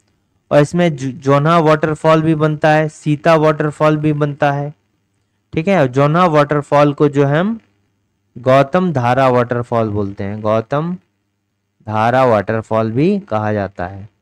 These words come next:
ठीक है, गौतम घाघ एक है,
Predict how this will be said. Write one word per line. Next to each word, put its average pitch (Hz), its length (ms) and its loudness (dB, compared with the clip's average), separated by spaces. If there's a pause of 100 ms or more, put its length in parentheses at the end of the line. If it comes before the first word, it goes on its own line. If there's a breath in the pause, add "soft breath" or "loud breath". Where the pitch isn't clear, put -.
(1300)
ठीक 165 160 -6
है, 180 140 -8 (540)
गौतम 135 500 0
घाघ 123 420 -2
एक 160 220 0
है, 165 240 -4